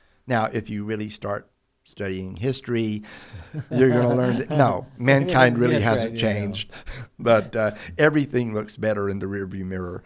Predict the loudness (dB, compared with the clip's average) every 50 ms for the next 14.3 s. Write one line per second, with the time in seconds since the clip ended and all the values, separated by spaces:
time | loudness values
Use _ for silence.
0 | -2 2 4 4 6 6 6 6 8 6 6 8 8 6 8 6 6 6 6 4
1 | 4 4 4 2 2 2 0 0 2 2 4 4 2 2 -2 -2 0 0 2 4
2 | 4 4 4 2 0 0 2 2 2 2 0 0 0 0 0 0 0 0 0 0
3 | 2 2 2 0 0 -2 -4 -4 -2 0 2 2 2 2 2 2 2 2 -2 -4
4 | -12 -12 -6 -2 0 0 0 0 -2 -6 -12 -12 -6 -2 2 2 2 2 0 -4
5 | -12 -20 -20 -20 -16 -12 -10 -8 -4 -2 -2 0 0 -2 -4 -2 0 0 2 2
6 | 2 2 2 2 0 0 0 0 0 2 2 2 2 2 2 0 -2 -8 -16 -10
7 | -4 -2 0 2 2 2 0 0 -2 -2 -2 -2 0 0 -2 -2 -2 -2 2 2
8 | 2 2 2 0 -2 -4 -4 -2 -4 -4 -2 0 -2 -2 -2 -4 -4 -2 0 2
9 | 0 0 0 0 0 2 0 0 -2 -2 -2 -2 -4 -4 0 0 2 2 4 4
10 | 4 4 2 -2 -4 -4 0 4 4 6 6 4 2 0 -4 -2 -4 -4 -4 -6
11 | -4 0 2 2 2 2 -2 -20 -12 _ -2 0 0 4 4 4 4 4 2 4
12 | 4 6 6 6 4 4 2 2 0 0 0 0 0 0 0 0 0 0 -2 -2
13 | -4 -8 -8 -4 -2 0 0 0 0 2 2 2 2 2 2 2 4 4 4 4
14 | 2 -2 -8 -16 -20